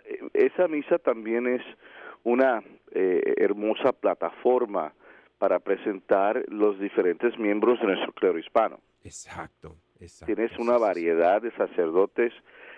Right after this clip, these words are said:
Speaker 1: ah, ah, eh, de diferentes orígenes, mexicanos, puertorriqueños, colombianos y, y seguramente de otros grupos. También,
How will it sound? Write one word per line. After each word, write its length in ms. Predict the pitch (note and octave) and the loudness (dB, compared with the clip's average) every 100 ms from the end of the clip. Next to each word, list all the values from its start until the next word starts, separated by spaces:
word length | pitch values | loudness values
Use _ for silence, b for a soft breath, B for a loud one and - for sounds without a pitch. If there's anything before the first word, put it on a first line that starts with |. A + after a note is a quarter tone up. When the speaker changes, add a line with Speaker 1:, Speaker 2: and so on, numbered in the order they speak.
| B - | B -2
Speaker 1:
ah, 260 | F2+ E2+ - | 0 0 0
ah, 300 | D#2 D#2 C#2 _ b b b | 0 -2 -4 _ b b b
eh, 500 | - C#2+ A1+ G1+ G1+ - - | -4 -2 0 0 -2 -6 -12
de 200 | D#2+ F2+ | -2 0
diferentes 560 | F#2 - F#2 F2+ A#2 A#2+ | 0 2 2 0 -4 -2
orígenes, 800 | F2+ F#2 - B2 A#2 A2+ A2 - | 0 -2 -4 -2 0 0 -2 -6
mexicanos, 760 | D#2 E2 - E2 D#2+ F#2+ G#2+ - | -14 -14 -4 0 0 0 -6 -2
puertorriqueños, 1300 | E2 D2+ E2+ D#2 D2+ - E2 E2 F2 G2 A2 A2+ A2 - - B B | -2 0 -2 -2 -6 -6 -4 -2 -2 -2 -2 -2 -4 -10 -20 B B
colombianos 1040 | - F2 E2 D#2+ D2+ E2 E2 E2+ G#2 A#2 A2+ | -2 0 0 -2 -2 0 2 0 0 -2 -2
y, 340 | G#2+ G#2 G#2+ G#2 | -4 -2 -2 -4
y 60 | - | -4
seguramente 520 | - G#2 A2+ A#2+ B2 | -2 2 2 0 0
de 60 | A#2+ | 0
otros 260 | A2+ A#2+ A#2 | 2 0 0
grupos. 420 | C3 A2+ A#2+ A2+ - B B B | -2 0 -2 -4 -8 B B B
También, 440 | C3 B2+ C#3 D3+ | 0 2 0 -2